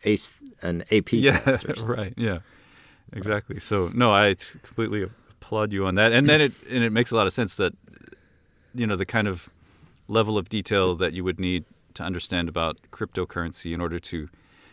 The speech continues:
Speaker 2: to do that versus dream up, you know, just a way of, like, making a metaphor, <laughs> you know, is a lot, is a
Speaker 1: Yeah,
Speaker 2: lot deeper
Speaker 1: well, yeah,
Speaker 2: level.
Speaker 1: 'cause,
Speaker 2: So,
Speaker 1: I mean,
Speaker 2: yeah. <laughs>
Speaker 1: in fairness, like, economic teachers have been doing, you know, this kind of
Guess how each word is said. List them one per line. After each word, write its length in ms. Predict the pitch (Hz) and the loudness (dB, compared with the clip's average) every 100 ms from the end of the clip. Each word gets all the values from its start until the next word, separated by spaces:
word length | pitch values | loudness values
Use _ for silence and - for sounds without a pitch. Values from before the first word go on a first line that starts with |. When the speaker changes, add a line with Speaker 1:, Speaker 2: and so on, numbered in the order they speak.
| _ | _
Speaker 2:
to 80 | 107 | -6
do 180 | 92 98 | -2 0
that 300 | 95 104 90 | 4 4 4
versus 580 | 98 101 - 85 - - _ - | 0 -4 -2 -4 -6 -10 _ -10
dream 260 | - 101 90 | -2 0 2
up, 120 | 85 - - | 0 -4 -6
you 80 | 90 | -4
know, 80 | |
just 220 | 85 90 95 | -2 -4 -2
a 60 | |
way 160 | 87 85 | 0 0
of, 120 | 82 | 0
like, 220 | 82 80 | -2 -2
making 260 | 92 - 87 | -2 -4 -4
a 60 | |
metaphor, 680 | 85 90 92 - 78 80 78 _ _ _ 135 | 0 0 0 -2 -4 -4 -6 _ _ _ -4
<laughs> 40 | - - 175 147 190 | -2 0 0 2 4
you 100 | 156 | 4
know, 60 | 202 | 4
is 140 | 131 | 4
a 60 | 143 | 2
lot, 180 | 117 - | 2 2
is 40 | |
a 240 | - - - | -6 -10 2
Speaker 1:
Yeah, 200 | 160 139 | 4 6
Speaker 2:
lot 180 | 127 131 | 6 6
deeper 140 | 156 | 8
Speaker 1:
well, 100 | 170 | 8
yeah, 40 | 139 | 8
Speaker 2:
level. 280 | 135 - 127 | 6 6 2
Speaker 1:
'cause, 220 | 160 - | 0 0
Speaker 2:
So, 60 | 170 | 2
Speaker 1:
I 20 | |
mean, 220 | 160 - - - _ - | 2 0 -4 -20 _ -14
Speaker 2:
yeah. 260 | - - - 240 | -10 -12 -12 -14
<laughs> 120 | - | 0
Speaker 1:
in 100 | 147 | 0
fairness, 480 | - 208 185 113 - - - - - - | 2 4 4 4 0 -14 -20 -20 -20 0
like, 220 | 123 - - _ _ - | 0 0 -6 _ _ -2
economic 600 | 160 180 113 147 147 - | 0 2 4 4 2 0
teachers 440 | 101 87 101 90 | -2 0 -2 0
have 120 | 104 | 0
been 640 | 90 95 92 - 90 104 101 | 2 2 0 -4 -12 -12 -4
doing, 400 | 120 120 101 87 - - - - | 2 4 4 0 -4 -16 -20 -16
you 180 | - 92 | -6 -4
know, 120 | 76 78 | -4 0
this 240 | 107 - | 0 0
kind 200 | 120 | -2
of 80 | 95 | -2